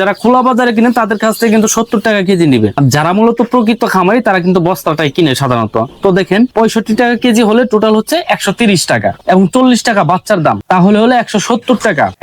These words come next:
একটা মুরগি দুই কেজি খাবার খাইয়ে আপনি সত্তর থেকে পঁচাত্তর দিন আপনি লালন পালন করলেন, ওর পিছনে তো আপনার তুষ বিল আছে, মানে অটো রাইস মিলের তুষ বিল আছে, কারেন্ট বিল আছে, ওষুধ আছে। তো প্রতি পার মুরগিতে আমি কারেন্ট বিল এবং তুষ বিল হচ্ছে দশ টাকা ধরলাম, পাঁচ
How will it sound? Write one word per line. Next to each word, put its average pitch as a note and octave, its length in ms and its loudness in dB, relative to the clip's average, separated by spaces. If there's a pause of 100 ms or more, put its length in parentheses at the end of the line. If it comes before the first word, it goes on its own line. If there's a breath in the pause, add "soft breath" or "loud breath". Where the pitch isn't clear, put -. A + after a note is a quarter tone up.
একটা - 180 -4 (100)
মুরগি G#3+ 240 2 (100)
দুই A3 180 2
কেজি A3+ 200 2 (120)
খাবার F#3+ 320 0
খাইয়ে G3 300 0
আপনি G#3+ 180 0 (340)
সত্তর G3+ 340 -2
থেকে F#3+ 140 0 (100)
পঁচাত্তর G3+ 460 -2
দিন G3+ 140 2
আপনি F#3 220 -2
লালন F#3+ 300 2
পালন G3 200 2 (100)
করলেন, C3 220 2 (240)
ওর D3+ 160 0
পিছনে G3+ 400 0
তো G3+ 120 2
আপনার G3 200 -2 (140)
তুষ A#3+ 180 4 (140)
বিল E3 180 2 (100)
আছে, - 180 -4 (100)
মানে D#3 180 2
অটো F3 160 -2
রাইস D#3+ 240 -2
মিলের E3 280 0
তুষ G3+ 160 4 (120)
বিল D#3 220 2
আছে, C#3 180 -4 (140)
কারেন্ট F3+ 300 2
বিল E3 200 2
আছে, D3+ 140 -4 (200)
ওষুধ A3 260 2 (100)
আছে। A#2+ 160 -4 (200 loud breath)
তো G3 60 0 (100)
প্রতি A#3+ 220 0 (100)
পার A3+ 200 2
মুরগিতে A3+ 340 0 (100)
আমি F#3+ 160 2 (280)
কারেন্ট G#3+ 300 0
বিল A#3+ 200 2
এবং A3 100 0 (160)
তুষ B3 160 4 (120)
বিল G#3 200 4
হচ্ছে G#3+ 200 -2 (140)
দশ F#3 100 0 (100)
টাকা D#3 240 0
ধরলাম, B2 300 0
পাঁচ E3+ 140 -2